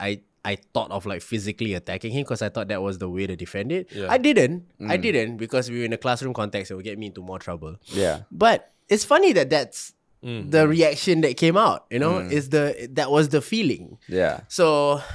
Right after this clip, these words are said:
Speaker 1: so yeah. So that's why, that's why until today, I'm like, "Mm, okay, maybe it's a big part of themselves." Like, if I
Speaker 2: Mm.
Speaker 1: insult your religion, it's a big part of you.
Speaker 2: Yeah.
Speaker 3: Mm.
Speaker 1: So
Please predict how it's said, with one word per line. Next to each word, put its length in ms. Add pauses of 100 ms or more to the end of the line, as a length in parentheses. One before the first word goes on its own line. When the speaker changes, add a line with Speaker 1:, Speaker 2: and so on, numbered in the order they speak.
(140)
Speaker 1:
so 140
yeah. 340
So 300
that's 180
why, 200
that's 180
why 160 (540)
until 240
today, 200
I'm 140
like, 140
"Mm, 260
okay, 340 (180)
maybe 360
it's 120
a 60
big 240
part 160
of 80
themselves." 560
Like, 160
if 120
I 80
Speaker 2:
Mm. 120
Speaker 1:
insult 160
your 140
religion, 340
it's 120
a 40
big 220
part 180
of 120
you. 440
Speaker 2:
Yeah. 240
Speaker 3:
Mm. 60
Speaker 1:
So 300